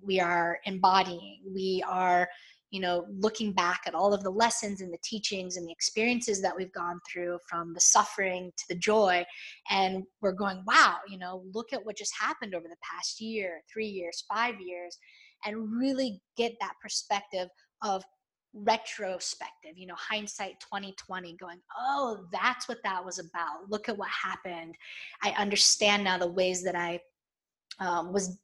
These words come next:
I, I developed and I grew and, you know, evolved, and look at what happened there."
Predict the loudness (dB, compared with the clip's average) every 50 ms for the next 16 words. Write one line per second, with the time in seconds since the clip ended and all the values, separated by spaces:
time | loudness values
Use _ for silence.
0 | -6 -6 -4 -2 -2 0 0 2 2 4 8 8 10 10 10 10 8 6 0 -6
1 | -6 -6 -6 -8 -6 0 4 8 10 10 10 8 6 4 2 0 -2 -10 -18 -20
2 | _ _ _ -10 -6 -4 -4 -2 0 0 0 4 8 10 12 12 10 10 8 4
3 | 2 0 -2 -12 -18 -20 -20 -20 _ _ 0 4 6 6 8 6 6 4 2 -2
4 | -8 -10 -14 -18 _ _ _ _ _ _ _ -6 -2 0 6 10 10 10 10 10
5 | 6 0 -2 0 0 2 4 6 6 6 6 6 2 -4 -4 -4 -4 -6 -6 -8
6 | -12 -12